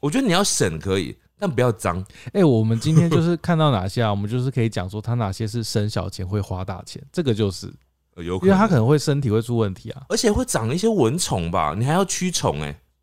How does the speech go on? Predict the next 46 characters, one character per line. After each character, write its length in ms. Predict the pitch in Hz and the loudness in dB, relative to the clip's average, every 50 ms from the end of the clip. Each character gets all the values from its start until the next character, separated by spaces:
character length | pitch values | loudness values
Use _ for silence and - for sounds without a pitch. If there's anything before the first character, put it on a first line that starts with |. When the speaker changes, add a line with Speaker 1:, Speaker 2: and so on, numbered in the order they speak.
| _ _ _ | _ _ _
Speaker 2:
对。 500 | - 220 214 196 185 147 107 95 90 87 - _ _ _ _ _ _ _ _ | 2 4 6 6 6 4 4 2 0 -4 -10 _ _ _ _ _ _ _ _
Speaker 1:
很 100 | - 110 | -6 -4
麻 260 | 98 95 92 90 104 | 0 0 2 2 2
烦 280 | 117 110 95 78 78 76 | 2 0 0 -2 -2 -4
的。 160 | 73 73 73 - _ _ _ _ _ _ _ _ | -6 -8 -8 -12 _ _ _ _ _ _ _ _
Speaker 2:
好， 300 | _ 117 104 98 95 101 | _ -4 -2 -2 -2 -2
接 160 | - 143 147 | -2 -2 0
下 100 | 135 156 | 2 2
来 100 | 131 117 | 2 2
这 120 | 110 117 117 | 2 2 2
位 160 | 113 113 101 | 2 2 2
呢， 280 | 98 92 92 98 101 - _ _ _ _ _ _ _ _ _ | 0 -2 -2 -6 -8 -12 _ _ _ _ _ _ _ _ _
他 100 | 147 139 | -4 0
说 220 | 156 156 151 151 | 2 2 2 2
朋 340 | - - - 123 120 135 156 | 0 0 2 2 4 4 4
友 160 | 165 135 101 | 4 2 2
不 160 | - - 156 | 2 0 0
想 180 | 147 - 110 98 | 2 2 0 2
浪 280 | 110 - 175 135 110 110 | 2 2 2 2 0 0
费 260 | - - 160 131 113 | 0 2 2 2 2
口 300 | - - - 113 95 92 | 0 -2 -2 -2 -2 -2
罩 240 | 92 - 156 139 110 | 0 0 2 2 2
哦， 240 | 98 95 92 101 - _ _ _ _ _ _ | 2 0 -2 -6 -8 _ _ _ _ _ _
一 100 | - 226 | -8 0
个 140 | 214 226 196 | 2 2 2
口 200 | 160 - 120 104 | 2 2 2 2
罩 180 | 104 135 123 113 | 4 2 2 2
可 140 | - - 131 | 2 0 0
以 40 | |
戴 200 | 120 - 156 127 | 0 2 0 0
三 300 | 113 - - 127 117 117 117 | 0 0 0 0 0 0 -2
天， 340 | - - 120 107 107 107 - - _ | -2 -2 -2 -2 -2 -4 -8 -12 _
<laughs> 160 | - - - | -18 -10 -2
而 20 | 180 | 0
且 100 | 196 185 | 0 2
重 160 | 175 214 180 | 4 4 4
点 140 | 131 117 110 | 4 4 4
他 100 | 127 139 | 4 2
是， 180 | 143 156 147 135 | 2 0 -2 -2
他 100 | - - 151 | -2 -2 0
朋 120 | 135 139 | 2 4
友 80 | 120 113 | 4 4
是 60 | 120 | 4
女 200 | 123 113 95 90 | 2 2 0 -2
生， 240 | - - - 95 - 101 | -2 -4 -4 -4 -6 -8
Speaker 1:
嗯。 240 | - 95 87 85 95 | -10 -10 -10 -10 -12